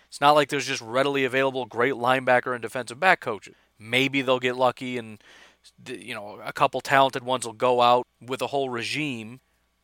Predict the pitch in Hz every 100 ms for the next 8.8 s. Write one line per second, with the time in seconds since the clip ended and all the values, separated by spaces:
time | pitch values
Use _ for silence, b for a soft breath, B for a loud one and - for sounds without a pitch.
0 | _ _ - 120 110 107 - 131 - 123
1 | 123 120 113 _ _ - 117 123 - -
2 | 143 127 127 120 120 - 107 120 127 -
3 | 120 107 113 113 113 110 107 117 107 113
4 | 104 120 120 117 117 104 117 110 113 107
5 | _ _ - 123 127 117 107 110 113 110
6 | 123 120 - - 139 139 135 127 113 -
7 | - _ _ _ _ _ 131 127 120 -
8 | 131 117 110 117 110 101 - -